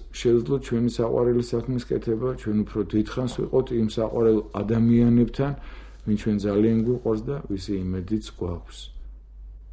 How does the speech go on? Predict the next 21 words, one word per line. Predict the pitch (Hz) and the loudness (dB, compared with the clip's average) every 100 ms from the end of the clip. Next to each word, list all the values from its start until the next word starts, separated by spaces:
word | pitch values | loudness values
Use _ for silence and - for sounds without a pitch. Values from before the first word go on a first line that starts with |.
| - - | -16 -14
თუ | - 165 156 - | -2 0 2 6
ეს | 135 123 | 6 6
გზა | - 117 117 98 | -2 -2 0 2
ერთხელ | 104 117 - 110 104 | 0 0 0 0 0
ამოირჩიე, | 95 107 117 123 127 - 101 | 0 2 4 4 2 -2 -4
მერე | 90 101 113 | -2 -2 -2
ძალიან, | 104 104 127 131 127 - - | 0 2 4 6 4 0 -6
ძალიან, | - - 147 147 139 | -2 4 8 8 6
ძალიან | 120 127 120 120 117 | 6 6 6 4 2
ძნელია | 101 107 107 104 107 113 - | 2 2 2 2 2 0 -4
ამ | 107 107 | 0 0
გზის, | 101 - 113 110 - - - - - - - - 180 - - - - - - - - - - | -2 -2 0 0 -4 -16 -18 -18 -18 -18 -20 -18 -18 -18 -18 -18 -18 -18 -18 -18 -18 -14 -4
ამ | 113 | -2
გზიდან | 104 113 120 127 | 0 2 4 4
გადახვევა, | 113 101 104 113 - 85 - 71 | 2 0 -2 -2 -2 -6 -6 -6
იმიტომ | 95 104 107 98 | -4 -4 -2 -2
რომ | 92 - - - - - | -4 -6 -16 -18 -18 -8
შეიძლება | - 127 123 104 | -2 2 2 2
ყველაფერი | 113 110 104 101 98 | 0 -2 -2 -4 -4
გაიყიდოს, | 95 98 120 120 92 90 - | -4 0 0 0 -6 -6 -6
მაგრამ | 87 87 90 | -8 -6 -6